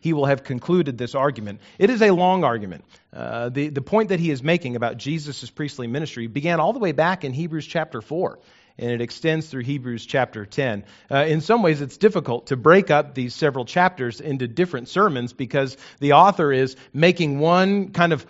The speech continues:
large point step by step by step. And, uh,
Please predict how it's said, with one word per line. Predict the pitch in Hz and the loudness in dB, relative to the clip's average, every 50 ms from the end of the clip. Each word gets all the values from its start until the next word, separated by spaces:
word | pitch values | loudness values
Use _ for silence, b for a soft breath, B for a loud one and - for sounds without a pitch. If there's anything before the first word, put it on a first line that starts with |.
| b b | b b
large | - 135 151 170 196 214 214 196 - - | -2 4 6 8 8 8 6 4 -2 -4
point | - - 220 170 143 143 147 - | 2 2 4 4 4 0 -2 -6
step | - - - 196 180 170 165 | -14 -4 -2 -2 -2 2 2
by | 165 165 | 2 2
step | 156 - - 170 160 - 160 | 2 2 0 -2 -2 0 0
by | 151 143 143 | 0 0 0
step. | 139 - - 185 151 120 104 - | 0 2 4 4 4 4 2 -2
And, | - 135 135 135 135 135 | -4 -4 -2 -2 -2 0
uh, | 135 131 123 127 123 | 0 0 0 0 -4